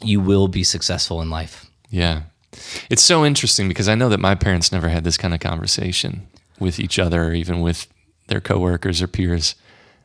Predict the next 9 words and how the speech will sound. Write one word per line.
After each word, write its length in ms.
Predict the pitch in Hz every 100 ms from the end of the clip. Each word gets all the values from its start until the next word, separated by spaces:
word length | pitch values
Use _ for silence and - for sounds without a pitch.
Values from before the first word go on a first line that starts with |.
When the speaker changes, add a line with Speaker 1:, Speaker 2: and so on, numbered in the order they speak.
| -
Speaker 2:
Yet 580 | 95 104 113 107 - _ _ _ _ -
I 100 | 123
feel 260 | 110 - 131
that 140 | 113
they 200 | 104 104
instinctually 720 | 101 95 - 110 - 104 92 82
taught 240 | - -
me 100 | -
that, 280 | - -